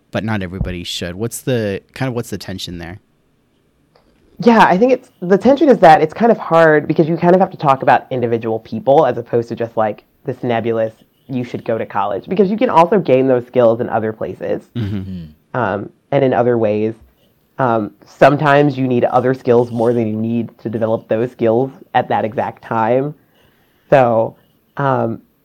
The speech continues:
Speaker 2: yeah, it's, it's kind of an individual thing. I think what I push back on in the "Should every d-, adult go to college?" is just that for some people it's not practical, they're not gonna use it. For some people it's overly expensive.
Speaker 1: Mm-hmm.
Speaker 2: Um, and all of those are things to consider.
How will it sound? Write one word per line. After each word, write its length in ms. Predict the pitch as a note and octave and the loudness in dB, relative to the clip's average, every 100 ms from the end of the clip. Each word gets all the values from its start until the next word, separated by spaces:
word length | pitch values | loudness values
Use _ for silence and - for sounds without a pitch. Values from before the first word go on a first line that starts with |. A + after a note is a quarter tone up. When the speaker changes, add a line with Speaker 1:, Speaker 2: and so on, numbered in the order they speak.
| _ | _
Speaker 2:
yeah, 300 | - E3+ F3 | -2 4 6
it's, 160 | A#2+ A#2+ _ _ _ | 4 2 _ _ _
it's 160 | E3 D#3+ | -6 -4
kind 220 | - G3+ | 0 2
of 80 | G#3 | 4
an 80 | F3 | 2
individual 520 | C#3+ C3 C3 B2 B2 | 0 0 0 0 0
thing. 200 | A#2 G#2+ | 0 -4
I 80 | B2 | -2
think 220 | E3+ E3+ | 0 2
what 100 | C#3+ | 4
I 140 | B2 | 6
push 180 | C#3 C#3 | 4 0
back 260 | - A#2 A2+ | 0 0 2
on 120 | A#2 | -2
in 80 | A2 | 0
the 220 | A2 G#2+ - | -2 -4 -2
"Should 160 | C3 | 0
every 220 | A#2 A#2 | 2 0
d-, 80 | A2 - | -4 -4
adult 300 | - A#2+ A#2 | 0 2 2
go 80 | A#2+ | 2
to 80 | A2 | -2
college?" 480 | - C3 B2 A2 - | 2 4 6 2 -2
is 200 | B2 A#2 | -8 -6
just 180 | C3 | -6
that 180 | - G#2+ | 0 0
for 80 | - | 0
some 220 | C#3+ D3+ | -4 -2
people 200 | D#3 D3+ B2+ | -2 0 0
it's 80 | |
not 180 | A#2+ - | -2 -6
practical, 400 | D#3+ E3+ F3 E3+ | -2 -2 2 2
they're 100 | C3+ | 4
not 200 | A#2+ A2 | 0 -6
gonna 120 | B2 C#3 | -6 0
use 120 | D#3 | 4
it. 240 | D3+ C3+ - | 6 6 2
For 100 | B2 | -6
some 120 | B2+ | -4
people 220 | C3 A#2+ | -2 -2
it's 100 | A2+ | 0
overly 300 | C3 B2+ B2 | 0 0 0
expensive. 760 | A#2+ - E3 F#3 F#3 E3 D#3 C#3+ - | -2 -2 0 2 2 4 2 0 -14
Speaker 1:
Mm-hmm. 240 | G#2+ F#2+ F#2+ _ - | -14 -12 -16 _ -4
Speaker 2:
Um, 460 | C3+ B2 A#2 - _ _ _ _ _ _ _ _ _ - | 0 0 -2 -8 _ _ _ _ _ _ _ _ _ -4
and 100 | E3+ | 0
all 180 | E3 G#3 | 4 2
of 120 | E3+ | 4
those 240 | E3 D#3+ | 4 6
are 80 | D3+ | 2
things 420 | C3+ D3 C#3+ C#3 - | 2 0 0 -4 -6
to 120 | C#3+ | -6
consider. 600 | B2 B2 C3 C3 G#3+ A#3 | -4 -2 2 4 4 0